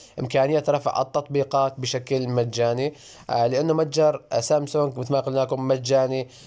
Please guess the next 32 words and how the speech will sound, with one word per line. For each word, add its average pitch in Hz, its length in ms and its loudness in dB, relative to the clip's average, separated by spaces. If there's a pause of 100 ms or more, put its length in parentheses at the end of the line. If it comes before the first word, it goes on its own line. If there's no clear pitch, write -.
(120)
أما 156 180 0
متجر 135 460 0 (180)
جوجل 143 340 0
بلاي 139 240 2
يت-، 123 180 -4
يتطلب 143 420 0
منا 143 240 0
خمسة 139 340 -2
وعشرين 135 540 0 (400)
دولار 135 460 2
من 127 80 -2
أجل 123 300 0
فتح 127 400 -4 (100)
الحساب. 120 500 -4 (320)
خلينا 190 220 2
نقوم 180 220 2
بالانتقال 151 680 0
إلى 139 360 2
التفاصيل. 104 600 -4 (320)
أول 156 220 4
شيء 113 160 -2
راح 110 80 2
أخليك 151 300 -2
رابط 156 280 0
الفيديو، 147 440 0
آه، 95 320 -2
عفوا، 120 280 -4
رابط 139 360 -2
الموقع 139 480 -2 (100)
أسفل 139 220 -4
ال-، 104 460 0 (320)
الفيديو، 120 520 2